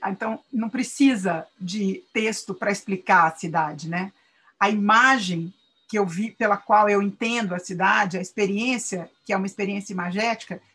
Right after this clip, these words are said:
já é a sua própria teoria. E, não obstante, eu preciso escrever sobre essa teoria. Então, esse é o desafio benjaminiano, né?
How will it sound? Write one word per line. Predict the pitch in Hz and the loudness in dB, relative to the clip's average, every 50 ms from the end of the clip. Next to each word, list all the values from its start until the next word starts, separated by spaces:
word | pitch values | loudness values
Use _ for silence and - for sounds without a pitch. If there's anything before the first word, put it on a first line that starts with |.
| _ _ | _ _
já | - 190 277 285 277 262 | -2 0 2 4 4 4
é | 269 277 277 | 4 4 2
a | 240 | 0
sua | - - - 208 | -2 -4 -4 -6
própria | 196 - 196 196 180 - 185 185 | -4 -4 -4 -4 -4 -4 -6 -8
teoria. | 185 - 190 180 170 160 160 165 175 - - _ _ _ _ _ _ _ _ | -6 -4 -4 -4 -4 -6 -8 -10 -10 -14 -18 _ _ _ _ _ _ _ _
E, | - 233 | -4 0
não | 240 254 269 277 | 2 4 4 4
obstante, | 269 220 208 - - 262 269 302 311 285 - - - 190 180 - _ _ _ _ | 2 0 -4 -4 0 2 2 2 2 0 -2 -4 -6 -8 -8 -10 _ _ _ _
eu | - 226 208 | -4 -4 -4
preciso | - 262 226 - 262 247 240 | -2 -4 -6 -4 -6 -6 -4
escrever | 254 - - 302 302 311 285 262 254 254 254 | -6 -4 -2 0 0 2 2 2 2 0 0
sobre | 254 - 190 175 180 | 0 -4 -6 -4 -4
essa | 165 165 - 185 | -4 -6 -8 -10
teoria. | - - 180 170 165 156 156 156 160 | -8 -8 -6 -6 -6 -6 -6 -6 -8
Então, | 160 170 - 220 220 | -8 -8 -6 -4 0
esse | 254 302 320 320 269 | 2 2 2 0 -2
é | |
o | 233 208 | -4 -4
desafio | 180 196 185 185 - 202 185 175 | -4 -4 -4 -6 -6 -8 -8 -8
benjaminiano, | 160 180 180 165 180 170 170 170 170 170 165 160 156 151 156 160 | -8 -8 -6 -6 -6 -6 -4 -4 -4 -4 -4 -6 -6 -8 -10 -8
né? | 160 170 185 196 196 | -6 -6 -6 -6 -8